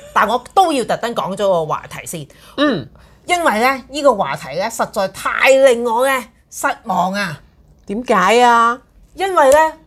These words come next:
Speaker 2: 你都知我係一個好鍾意食嘢嘅人嚟㗎嘛。
Speaker 1: 嗯。
Speaker 2: 啱啱前幾日見到電視，朝頭早一打開個電視，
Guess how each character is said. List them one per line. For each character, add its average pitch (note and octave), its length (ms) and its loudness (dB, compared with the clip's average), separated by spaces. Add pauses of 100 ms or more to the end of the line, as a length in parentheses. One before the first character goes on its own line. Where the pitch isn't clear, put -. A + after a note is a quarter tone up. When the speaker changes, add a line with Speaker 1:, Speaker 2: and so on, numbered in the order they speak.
(120)
Speaker 2:
你 A#3 100 0
都 E4 100 -2
知 E4 180 -10
我 C#4+ 100 -4
係 A#3+ 280 -4
一 C#4+ 40 -4
個 C4+ 100 -4
好 A#3 160 0
鍾 B3+ 360 -2
意 A#3+ 160 -8
食 - 140 -8
嘢 F3 200 -8
嘅 F#3 140 -6
人 E3 200 -4
嚟 D#3 160 -10
㗎 F3+ 140 -4
嘛。 F3+ 640 -2 (160)
Speaker 1:
嗯。 F3 200 -10 (1120)
Speaker 2:
啱 E4 160 2
啱 D#4+ 220 2
前 F3+ 240 -8
幾 F#3 80 -2 (120)
日 A3+ 40 4 (380)
見 B3+ 240 -4
到 B3 160 4
電 G#3 320 -6
視， E3 340 -6 (260)
朝 D#4+ 200 -4
頭 E3 240 -4
早 G#3 100 -2
一 C4 120 4
打 G3+ 240 0
開 A#3+ 260 2
個 G#3 120 2
電 E3+ 240 -10
視， D#3 280 -6